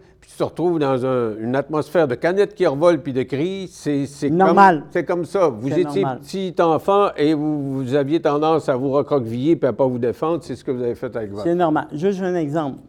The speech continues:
Speaker 2: Euh, j'avais trois ans à l'époque. OK ? Ma, j'étais sur les genoux de ma grand-mère.
Speaker 1: Mhm.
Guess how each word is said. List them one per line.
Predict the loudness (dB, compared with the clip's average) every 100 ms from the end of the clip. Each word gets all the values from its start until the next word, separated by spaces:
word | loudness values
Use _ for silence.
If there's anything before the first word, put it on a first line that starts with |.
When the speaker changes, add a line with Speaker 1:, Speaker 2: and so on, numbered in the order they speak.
| -14
Speaker 2:
Euh, | -8 -6
j'avais | -4 -2 -2
trois | -6 -6 -2 -2 -2
ans | -6
à |
l'époque. | -6 -8 -10 -12 _ _ _ _ _ _ -20
OK ? | -16 -10 -12 -12 -14
Ma, | -10 -8 -8
j'étais | -8 -6 -4
sur | -4 -8
les | -6 -4 -4 -6 -8 -8
genoux | -8 -4 -4 -4
de | -4
ma | -6 -6
grand-mère. | -8 -8 -10 -12
Speaker 1:
Mhm. | -14